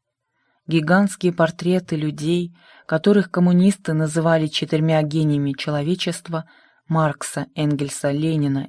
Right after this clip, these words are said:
и Сталина, по-прежнему молчаливо возвышались над толпами людей, сновавших по улицам. Наконец, Сабина добралась до знакомого здания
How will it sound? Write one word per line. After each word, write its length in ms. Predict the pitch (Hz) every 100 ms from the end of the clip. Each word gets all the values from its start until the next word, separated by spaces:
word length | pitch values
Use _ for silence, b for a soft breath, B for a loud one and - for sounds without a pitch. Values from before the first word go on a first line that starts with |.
| -
и 60 |
Сталина, 720 | - - 170 190 185 175 170 b b b b -
по-прежнему 840 | 151 - 185 202 190 185 175 175 _ -
молчаливо 840 | 165 165 - 151 165 190 180 175 -
возвышались 760 | 156 151 151 - 180 170 -
над 220 | 160 147 -
толпами 480 | - 202 202 185 185
людей, 520 | 180 175 156 147 143 b b b b
сновавших 800 | - 165 156 143 147 - 147 -
по 80 | 147
улицам. 720 | 143 135 131 127 - 135 143 _ _ _ _ b b b b b b b _
Наконец, 640 | 175 170 175 185 185 - - -
Сабина 480 | - 156 185 180
добралась 500 | 165 165 170 170 165
до 140 | 156 160
знакомого 640 | 160 151 - 202 196 185
здания 640 | 170 165 160 147 139 147